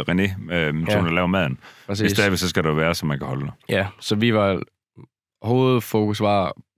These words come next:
Speaker 2: både sådan tidsmæssigt at vurdere, hvor lang tid det tager at køre de forskellige dage,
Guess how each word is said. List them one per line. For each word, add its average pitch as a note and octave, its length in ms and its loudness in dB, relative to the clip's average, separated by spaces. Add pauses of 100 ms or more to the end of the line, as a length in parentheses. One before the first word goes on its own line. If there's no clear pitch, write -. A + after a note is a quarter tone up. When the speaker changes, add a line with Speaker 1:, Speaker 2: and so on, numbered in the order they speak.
Speaker 2:
både A2+ 380 2
sådan G2 220 0
tidsmæssigt A#2 720 2 (640)
at F#2+ 80 -2
vurdere, G#2 360 2
hvor F2+ 100 0
lang G2 200 2
tid G2+ 120 0
det G2 100 -2
tager G#2 160 2
at F#2+ 100 -2
køre A#2 280 2
de A2 120 0
forskellige F#2+ 340 -2
dage, G2+ 360 0